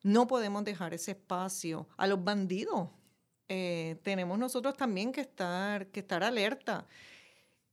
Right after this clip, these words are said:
Y el llamado que yo hago es a mayor participación, a estar más alerta,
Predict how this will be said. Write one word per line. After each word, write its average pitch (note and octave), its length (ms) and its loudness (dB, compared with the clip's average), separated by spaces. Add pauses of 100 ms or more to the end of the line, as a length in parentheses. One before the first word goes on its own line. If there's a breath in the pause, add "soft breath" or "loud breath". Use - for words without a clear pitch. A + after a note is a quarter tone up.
(840)
Y B3 160 6
el A3+ 100 6
llamado A3+ 540 6
que C#4+ 120 2
yo C#4+ 180 6
hago C4 360 6
es C#4+ 400 0 (160)
a F#3+ 160 4
mayor F3+ 340 0
participación, F#3 800 -2
a D#3 40 -4
estar G#3+ 220 -2
más G3 300 2
alerta, E3+ 720 -2